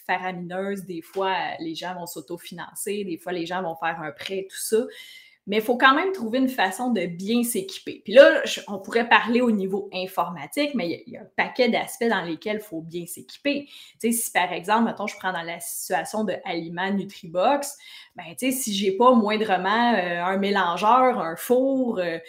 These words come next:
de, de, quand même de bonne qualité et tout ça, puis que c'est tout le temps brisé aux trois semaines,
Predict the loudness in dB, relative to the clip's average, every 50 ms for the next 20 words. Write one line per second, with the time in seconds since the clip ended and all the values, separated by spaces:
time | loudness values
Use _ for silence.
0 | -20 -20 -12 _ -4 -4 -4 -4 -6 -6 -4 -4 0 2 2 4 4 2 0 2
1 | 0 2 2 0 0 2 0 0 0 0 -4 -6 -4 -4 -4 -6 -6 -8 -10 -8
2 | -2 0 0 0 0 -2 -4 -8 -6 -6 -6 -4 -6 -8 -8 -8 -12 -6 -2 0
3 | 0 0 0 -2 -6 -6 -8 -8 -6 -2 0 0 2 2 0 0 0 0 -2 -4
4 | -8 -6 -4 -4 -2 -2 -4 -6 -6 -4 -2 -2 -2 -2 -2 -4 -6